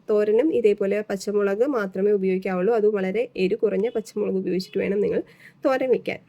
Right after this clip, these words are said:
വറവിടാൻ പാടില്ല. അതേപോലെ ഉപ്പും വളരെ ചെറിയ ക്വാണ്ടിറ്റിയിൽ ഉപയോഗിക്കുക. ലഞ്ചിന് നിങ്ങൾക്ക് മീൻ കറി ഉപയോഗിക്കാം. മീൻ കറി വെക്കുമ്പോഴും എരി കുറച്ച്, വളരെ എരി കുറച്ച്,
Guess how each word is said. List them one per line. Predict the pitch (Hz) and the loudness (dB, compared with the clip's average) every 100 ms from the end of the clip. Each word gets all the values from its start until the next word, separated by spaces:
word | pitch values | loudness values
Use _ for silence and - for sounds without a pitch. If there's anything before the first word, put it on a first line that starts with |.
| _ _ - - | _ _ -16 -2
വറവിടാൻ | 214 233 240 233 226 | 2 4 6 4 2
പാടില്ല. | 214 202 208 240 427 _ _ - | 0 2 4 2 0 _ _ -4
അതേപോലെ | 190 190 190 185 185 180 - | -2 0 0 0 0 -2 -4
ഉപ്പും | - 226 269 320 | -6 -4 -2 2
വളരെ | 226 220 285 | 4 4 2
ചെറിയ | 226 202 196 | 2 2 2
ക്വാണ്ടിറ്റിയിൽ | 190 180 185 190 247 | -2 -4 -2 -2 -2
ഉപയോഗിക്കുക. | 294 190 - - - _ _ - | -2 -4 -6 -6 -10 _ _ -4
ലഞ്ചിന് | 220 220 262 | 2 2 2
നിങ്ങൾക്ക് | 262 214 214 | 2 2 6
മീൻ | 415 302 240 233 | 8 10 10 10
കറി | 233 226 | 8 8
ഉപയോഗിക്കാം. | 202 196 196 233 311 | 8 6 6 4 8
മീൻ | 233 233 | 8 10
കറി | 233 | 10
വെക്കുമ്പോഴും | 233 214 233 220 208 294 | 10 8 4 4 4 4
എരി | 208 214 | 6 4
കുറച്ച്, | 269 233 208 - 254 427 - _ _ 214 | 6 2 2 -2 -2 -2 -4 _ _ -6
വളരെ | 202 196 233 320 - | -4 -2 0 0 2
എരി | 220 | 6
കുറച്ച്, | 208 202 196 - | 6 6 2 -2